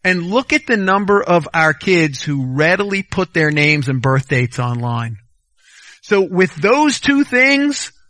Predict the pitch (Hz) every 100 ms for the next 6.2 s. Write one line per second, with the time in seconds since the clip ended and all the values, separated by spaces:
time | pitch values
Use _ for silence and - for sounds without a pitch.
0 | _ _ _ _ 156 208 233 214 165 180
1 | 226 233 226 220 202 190 190 190 196 175
2 | 147 143 - 180 180 185 180 165 170 -
3 | 165 160 156 143 - - - 165 143 117
4 | - 123 120 - 151 147 147 147 156 139
5 | 135 139 135 123 - 147 127 120 117 113
6 | -